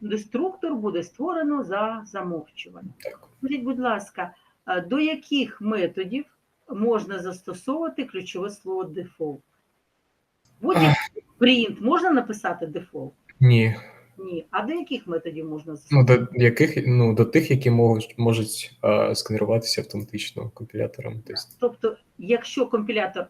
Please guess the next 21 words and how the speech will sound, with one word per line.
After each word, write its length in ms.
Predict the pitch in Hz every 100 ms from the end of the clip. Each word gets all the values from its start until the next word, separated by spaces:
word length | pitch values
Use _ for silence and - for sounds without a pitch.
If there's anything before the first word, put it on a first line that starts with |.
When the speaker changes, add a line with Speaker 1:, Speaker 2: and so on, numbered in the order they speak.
| -
Speaker 1:
може, 440 | 185 175 160 202
генерує 540 | 226 240 240 190 180
такі 240 | 180 220 240
методи 380 | 233 - 226 240
за 120 | 233
замовчуванням, 680 | 240 233 233 - 233 233 226 _ _
можна 320 | 226 233 208 180
написати 540 | 175 180 185 170 165
дефолт. 460 | 147 143 - 143 - _ _ _ -
Не 180 | 202 240
генерує, 680 | 254 240 240 240 233 233 - -
не 120 | 220
можна 380 | 226 180 165 170
написати, 540 | 165 170 170 302 302
бо 140 | 175 185
звідки 360 | 185 202 208
компілятор 580 | - 180 190 226 254 196
знає, 400 | 185 202 214 208 - _ _ _ _ _
що 280 | - - 233
ви 140 | 185 196
хочете. 540 | - 151 - _ -